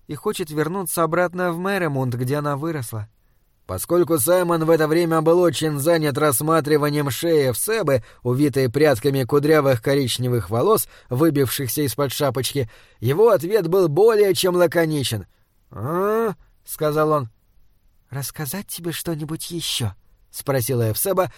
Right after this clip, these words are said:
оторвавшись, наконец, от созерцания башни.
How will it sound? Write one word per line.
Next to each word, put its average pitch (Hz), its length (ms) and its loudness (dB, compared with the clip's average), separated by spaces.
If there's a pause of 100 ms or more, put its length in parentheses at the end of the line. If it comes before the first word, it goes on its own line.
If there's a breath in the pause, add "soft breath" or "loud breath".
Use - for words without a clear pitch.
(120)
оторвавшись, 160 720 2
наконец, 165 520 0
от 165 140 2
созерцания 160 760 2
башни. 120 480 -2